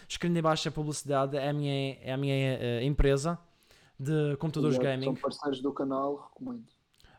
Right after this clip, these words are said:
Speaker 1: Olha, tu lembras-te, chegaste a ver no Funchal? Tu que andas muito no Funchal, chegaste a ver algum, numa, alguma paragem? É uma publicidade de, de,
Speaker 2: Da
Speaker 1: de
Speaker 2: Malian
Speaker 1: game.
Speaker 2: Tech?
Speaker 1: Sim.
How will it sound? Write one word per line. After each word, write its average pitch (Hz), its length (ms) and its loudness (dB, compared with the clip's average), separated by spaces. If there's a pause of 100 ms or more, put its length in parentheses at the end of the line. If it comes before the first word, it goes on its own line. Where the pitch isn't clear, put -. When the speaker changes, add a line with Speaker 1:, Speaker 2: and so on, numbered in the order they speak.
Speaker 1:
Olha, 208 220 6
tu 240 140 -2
lembras-te, 196 480 0
chegaste 240 300 -2
a 185 40 4
ver 160 100 -2
no 147 80 -2
Funchal? 135 420 -2
Tu 175 120 -4
que - 100 4
andas 233 140 8
muito 175 200 2
no 160 60 0
Funchal, 135 420 2
chegaste - 240 -2
a 156 40 2
ver 151 80 2
algum, 147 220 2
numa, 160 200 2
alguma 151 260 4
paragem? 120 460 0 (560)
É - 40 -18
uma 139 100 -4
publicidade 135 540 0
de, 117 680 -4 (680)
de, 120 540 -4
Speaker 2:
Da 156 60 0
Speaker 1:
de 165 60 0
Speaker 2:
Malian 202 280 0
Speaker 1:
game. 123 40 -6 (120)
Speaker 2:
Tech? - 40 -18 (200)
Speaker 1:
Sim. 117 300 -8